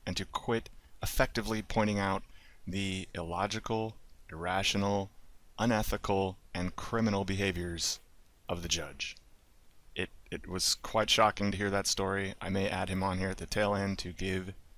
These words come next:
his own version. We shall see. In the meantime, hearing one is coming up, followed by hearing two,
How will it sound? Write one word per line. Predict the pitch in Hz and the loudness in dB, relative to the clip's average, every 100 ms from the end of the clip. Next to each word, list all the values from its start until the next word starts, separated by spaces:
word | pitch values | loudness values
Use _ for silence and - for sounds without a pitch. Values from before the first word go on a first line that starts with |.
| - | -12
his | - 82 98 | -6 -2 2
own | 101 101 | 4 4
version. | 95 104 85 76 - - | 2 2 0 -4 -10 -6
We | |
shall | 92 87 | -4 -2
see. | - - - - - - - - - - - | -2 -4 -8 -16 -16 -16 -16 -14 -14 -16 -4
In | - | 2
the | 156 | 4
meantime, | 165 160 139 113 92 80 80 - - - - - - - - - - | 4 4 6 6 4 0 -6 -12 -18 -18 -18 -20 -20 -20 -20 -20 -2
hearing | 117 120 123 | 4 6 6
one | 123 120 | 6 6
is | 113 | 4
coming | - 117 113 | 4 6 6
up, | 113 | 4
followed | - 104 104 | 2 2 2
by | 101 | 0
hearing | 98 101 98 | 2 2 2
two, | - 104 92 | 0 -2 -2